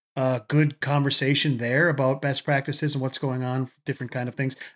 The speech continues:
Not at the granular level, right? Not at the, "Hey, we have this platform with this blade and this and this and this." It was more like, "Hey, guys, let's get together. What are some general things?" Um, at Sandia is gonna happen again this year. We saw that in, they announced that, uh, down in Albuquerque. So if you're into,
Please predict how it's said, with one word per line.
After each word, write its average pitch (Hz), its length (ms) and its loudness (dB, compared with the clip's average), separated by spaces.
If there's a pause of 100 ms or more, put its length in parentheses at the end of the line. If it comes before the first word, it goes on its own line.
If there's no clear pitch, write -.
Not 277 160 4
at 214 100 -2
the 185 60 -2
granular 170 640 4
level, 180 380 4
right? 180 260 4
Not 151 200 4
at 151 100 0
the, 143 200 4 (200)
"Hey, 151 100 4
we 143 140 2
have 143 160 2
this 151 120 2
platform 147 420 2
with 131 100 -2
this 147 120 0
blade 139 340 2
and 127 40 -2
this 147 180 0
and 135 80 0
this 139 160 0
and 131 80 0
this." 135 220 0
It 147 140 -2
was 147 120 0
more 151 220 4
like, 135 140 2
"Hey, 165 160 0
guys, 156 260 2
let's 151 160 -4
get 151 160 -4
together. 151 340 0
What 143 140 0
are 143 60 -2
some 135 140 -2
general 135 280 -2
things?" 135 380 -6 (520)
Um, 135 520 4 (120)
at 147 80 0
Sandia 151 440 6
is 143 200 0
gonna 160 160 2
happen 147 260 2
again 151 240 4
this 151 220 4
year. 156 100 -2
We 156 80 2
saw 147 200 2
that 135 120 0
in, 131 260 -2
they 135 140 0
announced 131 360 0
that, 135 300 0
uh, 127 220 0
down 127 180 -2
in 127 100 0
Albuquerque. 127 440 -2
So - 140 -2
if 123 100 -4
you're 143 160 4
into, 139 300 2